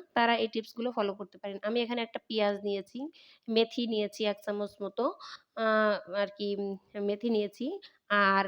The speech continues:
মেহেদি নিয়েছি, আর অ্যালোভেরা কুচি কুচি করে কেটে দিয়েছি, আর সামান্য একটু পানি নিয়েছি। নিয়ে আমি ব্লেন্ডার করে একটা পেস্ট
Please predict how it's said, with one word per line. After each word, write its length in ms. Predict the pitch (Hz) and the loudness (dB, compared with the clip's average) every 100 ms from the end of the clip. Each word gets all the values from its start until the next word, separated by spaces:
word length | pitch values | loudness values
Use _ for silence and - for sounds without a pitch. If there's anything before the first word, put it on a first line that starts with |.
| 185 - 202 | -2 -4 2
মেহেদি 380 | 214 220 254 262 | 4 6 4 4
নিয়েছি, 400 | 262 254 254 - 302 370 | 2 2 0 -2 -2 -2
আর 140 | 214 208 | -2 -2
অ্যালোভেরা 480 | - 196 196 190 202 | 2 2 2 0 -2
কুচি 200 | 214 220 202 | -2 -4 -6
কুচি 160 | 202 | -6
করে 140 | 196 196 | -6 -6
কেটে 240 | 190 185 | -6 -8
দিয়েছি, 240 | 185 185 185 | -8 -8 -8
আর 80 | 208 | -10
সামান্য 200 | 233 262 277 | -6 -4 -4
একটু 160 | - 262 | -6 0
পানি 220 | 208 190 | 0 2
নিয়েছি। 340 | 190 185 - - - - - _ - | -2 -4 -6 -16 -20 -20 -20 _ 0
নিয়ে 180 | 254 277 | 6 6
আমি 180 | 269 277 | 6 2
ব্লেন্ডার 400 | 214 208 190 180 | 0 0 0 -4
করে 180 | - 214 | -2 -2
একটা 180 | 247 277 | -2 -4
পেস্ট 220 | 214 196 | -4 -4